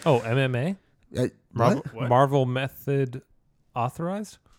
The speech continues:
Speaker 2: Mar-, sure, Marvel, <laughs> M M A, Marvel Method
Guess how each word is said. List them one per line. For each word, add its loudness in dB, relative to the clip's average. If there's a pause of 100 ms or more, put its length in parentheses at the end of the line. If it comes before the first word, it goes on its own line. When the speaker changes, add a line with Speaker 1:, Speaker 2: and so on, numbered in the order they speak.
(140)
Speaker 2:
Mar-, -2
sure, -2
Marvel, -6
<laughs> -18
M -2
M -2
A, 4
Marvel 0
Method -4